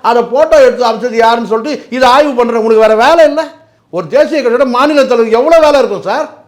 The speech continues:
எவ்வளவு மக்கள் பிரச்சனை இருக்கு? இது அவன் பிரச்சனை. அது மாநில உளவுத்துறை எடுக்கட்டும், மத்திய உளவுத்துறை எடுக்கட்டும், அதனால உனக்கு என்ன? முதல்ல வந்து, முதல்ல கட்சி பு-, பிடிங்க. இதுக்கெல்லாம் எச் ராஜா மாதிரி ஆட்கள் தான் கரெக்டான ஆளு.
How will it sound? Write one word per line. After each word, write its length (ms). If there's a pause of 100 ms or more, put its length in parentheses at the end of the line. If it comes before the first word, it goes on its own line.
(280)
எவ்வளவு 320
மக்கள் 340
பிரச்சனை 320
இருக்கு? 340 (340)
இது 140
அவன் 220
பிரச்சனை. 340 (640)
அது 200
மாநில 360
உளவுத்துறை 380
எடுக்கட்டும், 420
மத்திய 300
உளவுத்துறை 220
எடுக்கட்டும், 520
அதனால 360
உனக்கு 220
என்ன? 400 (500)
முதல்ல 380
வந்து, 260
முதல்ல 440
கட்சி 340
பு-, 200
பிடிங்க. 300
இதுக்கெல்லாம் 340
எச் 220
ராஜா 220
மாதிரி 240
ஆட்கள் 240
தான் 180
கரெக்டான 380
ஆளு. 320